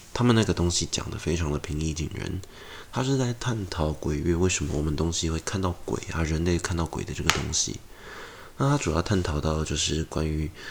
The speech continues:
你的大脑构造，怎么样让你去觉得你好像看到了鬼。那中间这个东西其实很复杂，但是我有一个重点非常的吸引我。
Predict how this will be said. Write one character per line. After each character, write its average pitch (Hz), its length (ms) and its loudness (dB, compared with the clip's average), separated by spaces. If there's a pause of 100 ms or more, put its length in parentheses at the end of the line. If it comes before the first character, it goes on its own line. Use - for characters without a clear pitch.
(120)
你 82 120 2
的 78 100 2
大 95 220 4
脑 73 160 0
构 78 280 0
造， 78 260 0
怎 - 180 -6
么 76 120 -2
样 82 200 2
让 80 160 -2
你 73 100 -2
去 76 160 -4
觉 69 180 -2
得 67 220 -4
你 - 100 -6
好 73 140 -2
像 73 240 -2
看 90 180 -4
到 85 120 0
了 71 120 -4
鬼。 - 260 -6 (760)
那 147 80 -6
中 165 160 4
间 170 160 6
这 160 60 6
个 110 80 8
东 98 140 6
西 95 180 4
其 85 120 2
实 85 180 0
很 73 360 0 (300)
复 - 240 -2
杂， 65 280 -2
但 104 140 2
是 117 140 2
我 87 260 4
有 78 180 0
一 78 60 0
个 87 200 4 (340)
重 113 240 0
点 - 200 0
非 - 160 2
常 80 200 0
的 76 100 -2
吸 87 240 2
引 80 160 0
我。 - 180 -2